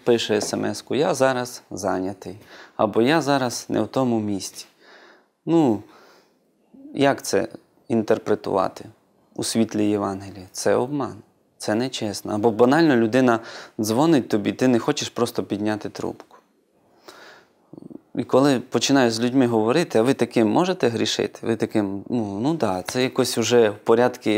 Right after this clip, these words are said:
речей, і людина це не, навіть не помічає». Тобто, от це коли, е, скажімо так, тут є все. Тут є і обман думкою, тому що людина подумала, тут є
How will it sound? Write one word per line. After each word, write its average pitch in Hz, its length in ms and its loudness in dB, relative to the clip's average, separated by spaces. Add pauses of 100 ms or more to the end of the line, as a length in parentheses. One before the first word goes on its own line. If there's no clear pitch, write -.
(240)
речей, 117 500 2
і 131 100 -2
людина 113 380 0
це - 140 -6
не, 113 140 -2
навіть 110 320 -2
не 113 120 2
помічає». 107 640 -2 (960)
Тобто, 110 420 0
от 165 180 2 (580)
це 127 160 2
коли, 123 440 4
е, 104 200 2 (920)
скажімо 101 460 -4
так, - 280 0
тут - 260 -2
є 123 120 4
все. 123 340 4 (120)
Тут 113 260 -2
є 113 320 4 (320)
і 117 200 4
обман 120 600 4
думкою, 110 560 2
тому 113 240 0
що 113 160 -2
людина 120 300 -2
подумала, 135 560 -2
тут 117 300 -4
є 113 220 4